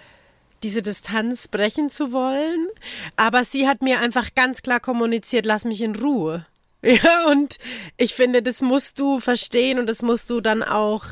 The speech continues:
ähm, können. Also, und da ist aber wieder der Punkt, also, wie viel menschlich, wie viel Menschenkenntnis gehört dazu, dass man das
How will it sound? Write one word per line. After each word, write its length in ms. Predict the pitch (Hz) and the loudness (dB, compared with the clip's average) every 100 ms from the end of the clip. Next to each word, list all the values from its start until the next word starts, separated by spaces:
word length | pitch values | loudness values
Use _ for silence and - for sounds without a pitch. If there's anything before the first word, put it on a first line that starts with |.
| - | -4
ähm, 520 | 208 202 196 190 185 | 0 0 0 -2 -6
können. 540 | - 226 208 196 180 175 | -2 0 2 2 -2 -2
Also, 280 | 190 208 202 - - | -2 -2 -4 -8 0
und 240 | 240 226 240 | 0 4 4
da 180 | 240 | 4
ist 120 | 247 247 | 4 0
aber 240 | 226 208 | -2 0
wieder 200 | 262 262 | 0 2
der 140 | 233 | 2
Punkt, 760 | 233 - 240 240 277 320 - - - - - _ _ _ _ _ _ _ _ _ _ _ _ _ - | 2 2 2 2 0 -2 -6 -18 -20 -20 -20 _ _ _ _ _ _ _ _ _ _ _ _ _ 0
also, 540 | 233 247 233 208 196 180 - _ _ - | 2 2 2 2 2 -2 -10 _ _ -4
wie 220 | 196 330 | 2 2
viel 180 | 339 269 | 4 2
menschlich, 800 | 247 302 - 269 262 - - - _ - | 4 4 0 0 -2 -2 -8 -12 _ -18
wie 280 | - 156 240 | -12 -4 0
viel 140 | 277 240 | 2 4
Menschenkenntnis 840 | 233 311 - 294 269 240 240 226 | 4 2 0 0 0 0 -2 -2
gehört 300 | 247 233 233 | 0 2 2
dazu, 500 | 220 - - 302 320 | 0 -4 -2 2 2
dass 180 | 247 240 | 2 0
man 140 | 240 | -2
das 260 | 214 208 | -2 -4